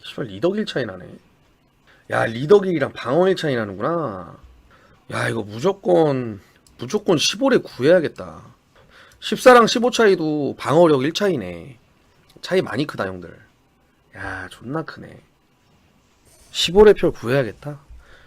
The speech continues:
근데 구할 수 있는 혈이 좀 한계가 있어가지고. 용혈, 이혈 있으면 좋을 텐데, 이거. 오십 명. 용혈. 이 혈의 역사 아시는 분 없나요? 이거,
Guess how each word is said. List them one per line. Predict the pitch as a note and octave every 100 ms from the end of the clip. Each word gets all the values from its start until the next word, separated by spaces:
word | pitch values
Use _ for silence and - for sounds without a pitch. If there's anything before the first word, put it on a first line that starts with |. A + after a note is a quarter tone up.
| - _
근데 | - C#3+
구할 | - D3+ G3
수 | G3 G#3
있는 | F#3 D#3+
혈이 | B2+
좀 | A2+
한계가 | G#2 G#3+ A#3 A3+ D3+
있어가지고. | - A#2+ G2+ F2+ F2+ - _ _ _ -
용혈, | B2 A3 C4 A3 B2+ F#2+ - _ _
이혈 | C3 G3 C4 D#4+
있으면 | G#3+ - C4 A3+
좋을 | - F3+ G3+
텐데, | D#3+ A#2
이거. | G2+ G2 A2+ -
오십 | A2+ F3 F#3 F#3+
명. | C3 G2+ F2 - _ - _ _ _ _ - _ A2+
용혈. | A2+ G3+ F3+ B2 F2+ - - - _ _ _ _ _ _ -
이 | D3 A3
혈의 | G#3+ G#3+ C3
역사 | B2+ - A3
아시는 | D3+ F3 F3
분 | D3
없나요? | F#2+ F#2+ F#2 -
이거, | G#2 D3+ A#2